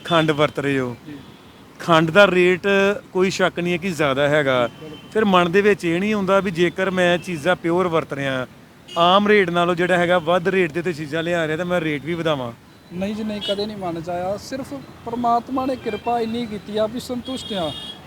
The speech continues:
Speaker 2: ਦੋ ਫੁਲਕੇ ਰਾਤ ਨੂੰ ਖਾਣੇ ਆ, ਇੱਕ ਬੇਟਾ ਆ, ਵਾਈਫ ਆ, ਮਾਤਾ ਜੀ ਆ, ਬਹੁਤ ਵਧੀਆ ਦਾਲ ਫੁਲਕਾ ਚੱਲ ਰਿਹਾ ਏ, ਕਿਸੇ ਤਰ੍ਹਾਂ ਦੀ ਕਮੀ ਨਹੀਂ ਆ। ਪਰਮਾਤਮਾ ਨੇ ਸਭ ਕੁਛ ਦਿੱਤਾ ਹੋਇਆ ਏ, ਬਹੁਤ ਸਾਰਾ ਮਾਣ ਸਤਿਕਾਰ ਪਿਆਰ ਆ ਜਿਹੜਾ ਉਹ ਵੀ ਮਿਲਿਆ ਏ।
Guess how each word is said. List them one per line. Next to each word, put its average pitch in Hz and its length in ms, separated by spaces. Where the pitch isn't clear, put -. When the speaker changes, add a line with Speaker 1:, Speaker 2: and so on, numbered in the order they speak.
Speaker 2:
ਦੋ 233 200
ਫੁਲਕੇ 247 340
ਰਾਤ 214 240
ਨੂੰ 220 160
ਖਾਣੇ 214 240
ਆ, 226 80
ਇੱਕ 214 140
ਬੇਟਾ 190 320
ਆ, 208 180
ਵਾਈਫ 180 340
ਆ, 202 100
ਮਾਤਾ 185 340
ਜੀ 190 200
ਆ, 185 160
ਬਹੁਤ 233 300
ਵਧੀਆ 208 380
ਦਾਲ 185 240
ਫੁਲਕਾ 185 340
ਚੱਲ 160 240
ਰਿਹਾ 175 260
ਏ, 180 80
ਕਿਸੇ 233 240
ਤਰ੍ਹਾਂ 208 280
ਦੀ 208 280
ਕਮੀ 190 240
ਨਹੀਂ 202 180
ਆ। 214 80
ਪਰਮਾਤਮਾ 180 580
ਨੇ 185 100
ਸਭ 220 220
ਕੁਛ 208 180
ਦਿੱਤਾ 175 240
ਹੋਇਆ 180 260
ਏ, 160 160
ਬਹੁਤ 208 220
ਸਾਰਾ 214 300
ਮਾਣ 175 280
ਸਤਿਕਾਰ 185 540
ਪਿਆਰ 165 260
ਆ 185 80
ਜਿਹੜਾ 180 200
ਉਹ 190 220
ਵੀ 226 100
ਮਿਲਿਆ 180 360
ਏ। 185 120